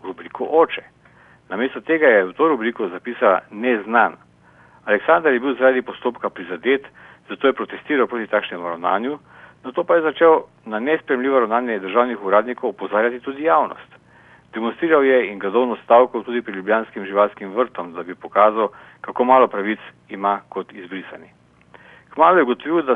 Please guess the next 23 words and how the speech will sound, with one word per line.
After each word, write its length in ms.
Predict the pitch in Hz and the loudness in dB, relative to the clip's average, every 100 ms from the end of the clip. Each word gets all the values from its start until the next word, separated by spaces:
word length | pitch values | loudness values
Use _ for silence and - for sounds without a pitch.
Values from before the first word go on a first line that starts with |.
| - | -2
se 60 | 113 | -4
je 60 | |
v 40 | 107 | -4
podobnem 340 | 120 156 131 | -2 -2 -2
položaju 480 | 120 107 123 139 110 | -4 0 4 4 4
znašlo 340 | 120 123 - 117 | 2 2 0 -8
še 160 | 107 | -6
veliko 320 | 101 117 - | -4 -4 -4
drugih 400 | 98 110 104 90 - | -6 -6 -6 -12 -10
prebivalcev 480 | 90 87 95 - - | -6 0 0 0 -12
Slovenije. 460 | 82 82 92 - _ _ _ - - _ _ | -12 -12 -12 -18 _ _ _ -20 -20 _ _
Bil 160 | 131 147 | 0 2
je 40 | 135 | 2
ustanovitelj 500 | 131 113 135 131 110 | -2 -4 -2 0 0
prve 260 | 139 123 | 0 2
organizacije 680 | 107 98 95 107 117 - 104 | 2 0 0 4 4 2 -8
izbrisanih, 560 | 92 110 117 117 98 - _ - _ - | -6 -8 -10 -10 -12 -14 _ -20 _ -12
pogosto 420 | 104 139 147 135 | -2 0 0 -2
pa 120 | 107 | -2
je 100 | 98 | -2
zagovarjal 560 | 95 101 117 113 90 - 117 | 0 4 4 4 2 -2 -12
izvedbo 480 | 95 107 120 117 | -4 0 0 0
različnih 460 | 95 95 120 - | -4 -4 -6 -8